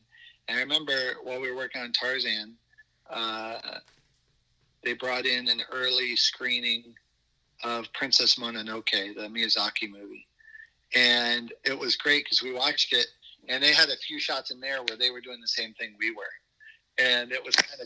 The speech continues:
cool to see, like, "Oh, okay, the industry is, is, is embracing this, and is, there, there's change on the horizon." So, um,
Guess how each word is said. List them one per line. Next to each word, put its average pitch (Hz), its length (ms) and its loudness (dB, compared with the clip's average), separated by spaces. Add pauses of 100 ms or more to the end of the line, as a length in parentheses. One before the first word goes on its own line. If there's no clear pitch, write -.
(120)
cool 139 260 -4
to 113 80 -10
see, 131 380 -2
like, 113 340 -6
"Oh, 160 320 6
okay, 123 420 -2 (640)
the 131 80 -6
industry 160 520 -4
is, 123 300 -4
is, - 200 -4 (200)
is 117 280 -6
embracing 139 540 0
this, 143 260 0
and 113 160 -4
is, - 160 -6 (580)
there, 127 240 2
there's 123 200 2
change 139 340 2
on 120 120 -4
the 117 100 -8
horizon." 117 680 -2
So, 113 380 0 (460)
um, 113 580 -2